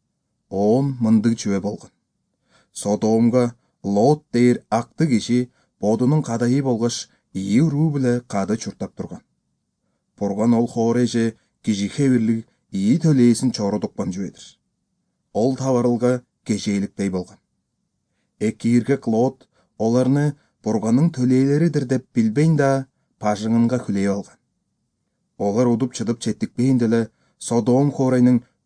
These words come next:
бүгү эр чуртакчылары, улуг Ания жок, Лоттун бажыңын бүзээлеп келгендер. Олар Лотту кыйгырып алгаш:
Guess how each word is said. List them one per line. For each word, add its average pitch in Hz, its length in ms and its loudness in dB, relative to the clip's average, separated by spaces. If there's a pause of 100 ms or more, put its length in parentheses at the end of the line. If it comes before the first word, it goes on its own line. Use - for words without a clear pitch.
бүгү 113 420 0
эр 143 180 0
чуртакчылары, 101 800 -6 (560)
улуг 117 340 0
Ания 110 440 2
жок, - 360 -6 (320)
Лоттун 127 520 0
бажыңын 123 520 2
бүзээлеп 101 520 -2
келгендер. 98 420 -8 (920)
Олар 104 300 -2
Лотту 117 420 0
кыйгырып 120 400 0
алгаш: 110 500 -2